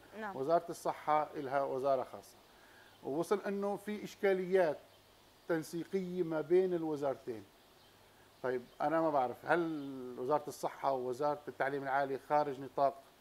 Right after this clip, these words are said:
Speaker 2: رئيس مجلس الوزراء أو خارج نطاق سوريا؟ هذه الأمور لازم إنه يكون في لقاء. طيب، نحن رجعنا استبشرنا خير. لما رجعنا سمعنا إنه تم افتتاح مشفى أو، أو،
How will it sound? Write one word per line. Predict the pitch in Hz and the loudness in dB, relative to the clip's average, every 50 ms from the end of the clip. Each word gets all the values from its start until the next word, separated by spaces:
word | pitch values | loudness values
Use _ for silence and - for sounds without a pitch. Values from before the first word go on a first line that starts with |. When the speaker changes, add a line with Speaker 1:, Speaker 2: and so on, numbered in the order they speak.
| - - - - - - - - - | -20 -20 -20 -20 -20 -20 -20 -10 -8
Speaker 2:
رئيس | 117 139 156 131 - | -4 -4 -4 -4 -4
مجلس | 151 131 - 123 123 | -8 -8 -8 -6 -6
الوزراء | 127 120 135 131 135 143 147 156 147 - | -4 -2 -2 0 2 4 2 2 2 0
أو | 117 113 - - - | -6 -8 -8 -4 0
خارج | 131 135 127 123 | 0 0 0 -2
نطاق | 127 123 - - 139 135 - | -8 -8 -2 -2 -2 -2 0
سوريا؟ | - 139 135 135 151 170 175 - - - - - | -2 -4 -2 -2 -2 -4 -4 -6 -10 -16 -8 -4
هذه | 170 151 143 151 | -4 -2 -2 -2
الأمور | 151 170 165 160 160 165 185 190 - - - - - - | -4 -4 -4 -2 -2 -2 -2 -4 -8 -20 -20 -20 -16 -2
لازم | - 165 170 151 131 165 180 196 190 | 2 4 4 4 4 0 -4 -4 -6
إنه | 160 156 180 208 240 254 - 233 | -8 -8 -8 -8 -10 -14 -14 -16
يكون | 185 - 220 208 180 | -10 -6 -4 -4 -2
في | - 190 | -2 -2
لقاء. | 175 165 - - 135 - - - - - - - - - - - - - - - - - | -2 -2 -2 -2 -4 -4 -4 -6 -20 -20 -20 -20 -20 -20 -20 -20 -20 -20 -20 -20 -6 -4
طيب، | 147 - - - | -4 -4 -4 -4
نحن | 147 180 202 - 214 208 | -2 -2 -2 0 0 -2
رجعنا | 175 185 233 247 240 | 0 0 -2 -2 -2
استبشرنا | 190 - - 185 185 - 247 240 240 220 208 175 | -4 0 -2 -2 0 2 0 0 2 2 0 -2
خير. | - - 151 127 113 - - - - - - - - - - - 135 | 0 0 -4 -4 -4 -6 -14 -20 -20 -20 -20 -20 -20 -20 -12 -2 0
لما | 147 165 170 | 2 4 4
رجعنا | 165 196 226 240 226 190 | 2 2 0 -2 -2 -4
سمعنا | - 208 208 208 202 202 196 185 | -6 -4 -2 -2 -2 -2 -2 -4
إنه | 185 180 175 170 - | -2 -4 -4 -4 -2
تم | 220 226 220 190 | -4 -4 -4 -4
افتتاح | 185 - - - 170 - 196 190 190 190 175 - - - - - - - - - - - - | -10 -12 -8 -8 -8 0 2 4 4 4 2 -2 -8 -18 -20 -20 -20 -20 -20 -20 -20 -6 -4
مشفى | 185 185 185 - - 180 | -4 -4 -4 -2 -4 -4
أو، | - - 175 165 151 151 | -2 0 0 0 0 0
أو، | 151 151 143 139 139 135 135 | 0 0 2 2 2 2 0